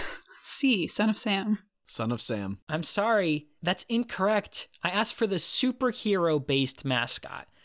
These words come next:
Speaker 3: not the serial killer-based mascot. The answer is D,
Speaker 2: Ugh.
Speaker 3: Super Sunny.
Speaker 2: Damn, I remembered hearing Son of Sam when we did that.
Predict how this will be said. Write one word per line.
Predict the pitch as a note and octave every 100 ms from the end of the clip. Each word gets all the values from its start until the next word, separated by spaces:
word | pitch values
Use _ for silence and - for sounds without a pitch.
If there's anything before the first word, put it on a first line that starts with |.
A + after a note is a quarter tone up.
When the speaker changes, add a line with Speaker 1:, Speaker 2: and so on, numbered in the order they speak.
| _ -
Speaker 3:
not | E3 F3+ F#3+ -
the |
serial | F#3 - G3 F#3+ F#3 E3+
killer-based | - E3+ D#3 D3+ C#3+ C3 B2+ -
mascot. | C3 A#2+ A#2+ - A#2+ A#2+
The | D3 D3+
answer | E3+ -
is | D3 C3
D, | B2+ F3
Speaker 2:
Ugh. | F3 C3+ A#2
Speaker 3:
Super | D#3+ D#3+
Sunny. | D3 D3 D3 A#2+ C3+ -
Speaker 2:
Damn, | F3 E3+ D#3 - - - - -
I | C3+
remembered | C3 B2+ C3 D3+ C#3+ A#2+ - -
hearing | C3 C#3 C3
Son | - A#2 A2
of | -
Sam | B2 A2+
when | G#2+ G#2+
we | G#2+
did | C3
that. | B2+ G2 G2+